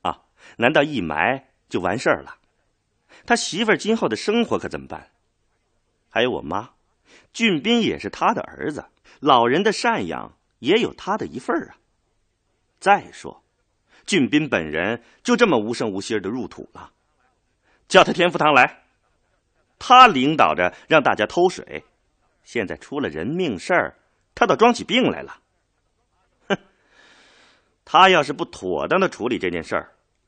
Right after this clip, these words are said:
我俊斌埋不成，我要把俊斌的尸首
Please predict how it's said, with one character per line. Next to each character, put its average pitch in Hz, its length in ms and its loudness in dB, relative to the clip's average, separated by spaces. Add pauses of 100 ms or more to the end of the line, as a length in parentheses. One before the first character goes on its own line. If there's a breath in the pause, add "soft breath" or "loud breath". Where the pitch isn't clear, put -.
(100)
我 143 120 0
俊 202 200 0
斌 220 140 2
埋 196 180 6
不 196 60 -2
成， 175 300 -4 (1040)
我 95 140 2
要 143 80 8
把 175 120 2
俊 160 220 -2
斌 156 140 -2
的 156 80 2
尸 180 300 0
首 123 100 -4